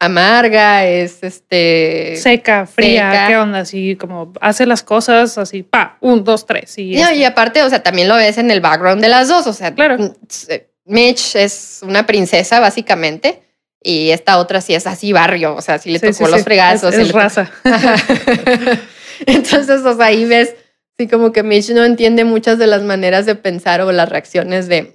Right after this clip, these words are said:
Speaker 1: de Susie, porque, pues, ella
Speaker 2: Lo está
Speaker 1: creció
Speaker 2: viendo
Speaker 1: en
Speaker 2: desde
Speaker 1: el
Speaker 2: otro punto de vista, claro.
Speaker 1: No, en el, creció en el privilegio y ella, a-,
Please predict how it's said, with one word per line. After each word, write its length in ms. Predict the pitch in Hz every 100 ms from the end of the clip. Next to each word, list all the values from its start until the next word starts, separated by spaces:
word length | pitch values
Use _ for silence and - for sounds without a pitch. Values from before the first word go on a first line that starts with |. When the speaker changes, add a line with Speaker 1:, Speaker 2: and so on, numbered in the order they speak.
| _
Speaker 1:
de 220 | 196 185
Susie, 520 | 180 220 214 247 262 _ _ _ _ _ -
porque, 240 | 190 196
pues, 180 | 170 170
ella 480 | 160 170 175 170 - _ -
Speaker 2:
Lo 80 | 226
está 160 | 247
Speaker 1:
creció 160 | 233 233
Speaker 2:
viendo 140 | 254
Speaker 1:
en 40 | 233
Speaker 2:
desde 140 | 214
Speaker 1:
el 40 | 214
Speaker 2:
otro 200 | 214 214
punto 240 | 220 214
de 80 | 196
vista, 260 | 262 - 196
claro. 240 | 233 226
Speaker 1:
No, 60 | 202
en 140 | 190
el, 260 | 180 180 -
creció 220 | 185 175
en 100 | 175
el 100 | 247
privilegio 680 | 247 247 196 180 226 226 220
y 140 | 196 175
ella, 460 | 170 175 175 160 135 -
a-, 180 | 175